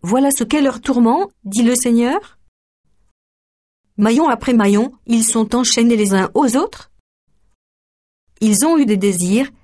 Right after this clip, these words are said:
envers la chair de leur propre sexe, les hommes entre eux et les femmes entre elles,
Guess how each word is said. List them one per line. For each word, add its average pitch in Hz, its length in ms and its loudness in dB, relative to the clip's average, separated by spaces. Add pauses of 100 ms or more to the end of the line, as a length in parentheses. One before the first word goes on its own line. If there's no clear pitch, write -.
envers 190 300 -2
la 196 100 2
chair 311 360 0
de 240 80 0
leur 202 180 -2
propre 285 380 -4
sexe, 254 440 -4 (220)
les 214 240 0
hommes 320 180 2
entre 302 280 0
eux 302 140 0
et 220 80 0
les 233 80 0
femmes 320 340 0
entre 262 220 -2
elles, 269 300 0